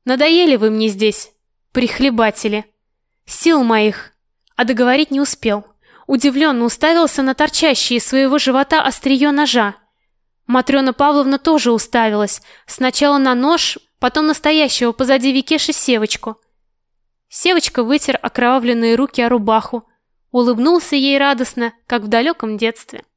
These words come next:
То письмо проклятая Матрена Павловна искала со стервенением, всю квартиру перевернула вверх дном. Да только не дурак был Ирод Викеша, чтобы такой важный документ без пригляда оставлять.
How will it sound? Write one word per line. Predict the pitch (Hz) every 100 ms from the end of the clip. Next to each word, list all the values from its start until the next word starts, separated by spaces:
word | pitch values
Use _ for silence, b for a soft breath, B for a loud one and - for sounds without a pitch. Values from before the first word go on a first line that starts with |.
| _ _ _ _ _ _ _ _ _ _ _ -
То | 302
письмо | 311 - 330 359
проклятая | 269 269 262 302 254
Матрена | 247 254 294 285
Павловна | 269 294 302 262 254
искала | 254 - 302 302
со | -
стервенением, | 277 - 285 285 311 294 220 208 208 B B
всю | - -
квартиру | 311 285 320 - 359 302
перевернула | 247 254 247 302 311 247
вверх | 214 285 262
дном. | 277 240 214 b b b b _
Да | 233 294
только | 311 349 320
не | 311
дурак | 294 330 330
был | 214 233
Ирод | 240 226
Викеша, | 247 262 294 240 233 226 b
чтобы | b - 254
такой | 269 294 294
важный | 240 285 269 226
документ | 220 240 277 330 277
без | 247
пригляда | - 302 277 285 220
оставлять. | 214 - 254 233 208 -